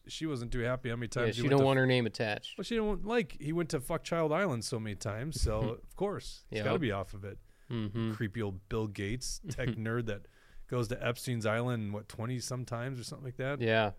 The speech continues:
Speaker 1: Yeah. Well, he didn't know what was going on over there. Sure.
Speaker 2: <laughs> Uh-huh.
Speaker 1: Ridiculous. Uh, January twenty twenty, a Washington State resident becomes the first person in the United States with a confirmed case of the twenty nineteen novel coronavirus. And then in January twenty twenty-one, Gates says,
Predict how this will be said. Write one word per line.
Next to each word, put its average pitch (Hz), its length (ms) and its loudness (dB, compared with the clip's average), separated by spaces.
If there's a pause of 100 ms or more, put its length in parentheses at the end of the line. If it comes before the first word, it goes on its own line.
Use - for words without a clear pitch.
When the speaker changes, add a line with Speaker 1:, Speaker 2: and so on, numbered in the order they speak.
(300)
Speaker 1:
Yeah. 107 280 0 (840)
Well, 123 120 2
he 127 80 4
didn't 160 140 2
know 147 100 2
what 147 80 2
was 123 120 -2
going 123 200 2
on 135 160 0
over 95 180 -2
there. 98 320 -2
Sure. - 560 0
Speaker 2:
<laughs> - 260 0
Uh-huh. 107 600 0
Speaker 1:
Ridiculous. 104 640 -6 (400)
Uh, 131 140 2
January 156 340 8
twenty 165 240 2
twenty, 160 280 0
a 147 80 2
Washington 143 340 2
State 143 220 -2
resident 135 320 2
becomes 127 260 -2
the 113 80 -4
first 147 260 -2
person 139 260 -2
in - 20 -2
the 123 60 -2
United 117 100 -2
States 135 340 -4
with 127 140 -4
a - 20 -4
confirmed 151 540 -2
case 143 280 -2
of 113 120 -8
the - 40 -16
twenty 151 200 -6
nineteen 123 420 -4
novel 123 380 2 (280)
coronavirus. 175 680 6
And 143 100 -2
then 135 120 0
in 120 100 0
January 151 420 4
twenty 135 240 -4
twenty-one, 160 440 0
Gates 135 260 2
says, 131 220 0